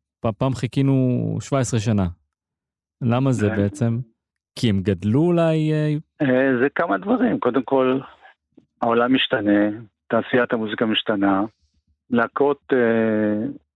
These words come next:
Speaker 2: שמעלות מופע הוא כל כך יקר, שאתה לא יכול להעלות אותו כמעט במקומות, אה, אני לוקח דוגמאות כמו למשל יו טו.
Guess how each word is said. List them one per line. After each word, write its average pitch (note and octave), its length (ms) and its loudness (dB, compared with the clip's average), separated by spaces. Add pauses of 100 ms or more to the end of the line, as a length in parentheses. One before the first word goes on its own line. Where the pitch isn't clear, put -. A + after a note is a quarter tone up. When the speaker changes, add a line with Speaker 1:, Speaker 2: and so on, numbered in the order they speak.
(560)
Speaker 2:
שמעלות A2 540 0
מופע C3 520 0 (100)
הוא - 140 -14
כל C#3 220 -2
כך - 180 -2
יקר, A#2+ 480 0 (960)
שאתה A2 520 -4
לא A#2+ 80 2
יכול C#3+ 240 0
להעלות C3 300 2
אותו A#2+ 580 2
כמעט A#2 300 0
במקומות, A2 560 -2 (220)
אה, A2+ 60 0 (260)
אני G#2+ 140 -4
לוקח A2 280 0
דוגמאות C3+ 340 2
כמו A2+ 220 -2
למשל G#2+ 320 0
יו A#2 200 0
טו. A2 260 -2